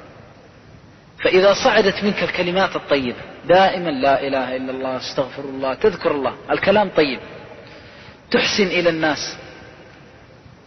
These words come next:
تفعل الأعمال الصالحة، إذا بالأعمال الصالحة تصعد،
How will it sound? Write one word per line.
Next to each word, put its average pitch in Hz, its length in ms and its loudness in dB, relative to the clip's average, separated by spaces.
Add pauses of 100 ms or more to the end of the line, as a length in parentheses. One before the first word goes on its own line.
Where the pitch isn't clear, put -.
(120)
تفعل 196 320 4
الأعمال 196 400 4
الصالحة، 165 560 0
إذا 220 160 6
بالأعمال 220 400 4
الصالحة 220 380 0
تصعد، - 380 -2